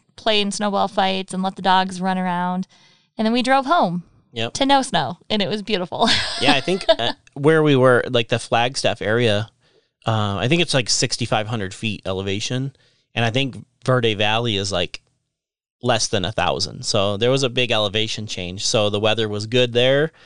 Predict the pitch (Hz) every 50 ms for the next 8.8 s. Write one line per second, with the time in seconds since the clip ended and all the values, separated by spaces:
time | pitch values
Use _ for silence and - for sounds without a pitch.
0 | - _ _ _ _ _ _ 117 117 113 113 87 110 110 101 101 120 131 135 -
1 | 120 98 98 104 104 104 - - - _ _ _ _ _ - 120 113 110 110 107
2 | 95 87 90 85 - 117 - _ _ _ _ _ _ - 269 285 262 269 285 247
3 | - 208 208 226 - 262 247 226 214 - - 202 202 196 - _ 208 208 202 208
4 | 196 196 - - - 190 208 185 170 135 - - 190 180 185 180 180 185 180 175
5 | 175 185 214 240 254 120 120 117 110 113 - - - - - - 269 - 311 269
6 | - 285 285 294 269 240 - - - - 240 233 226 214 190 196 190 226 220 220
7 | 220 214 190 185 - 208 190 196 196 185 202 185 175 175 175 180 185 196 202 190
8 | 185 180 180 175 175 - - - - 175 170 180 190 214 240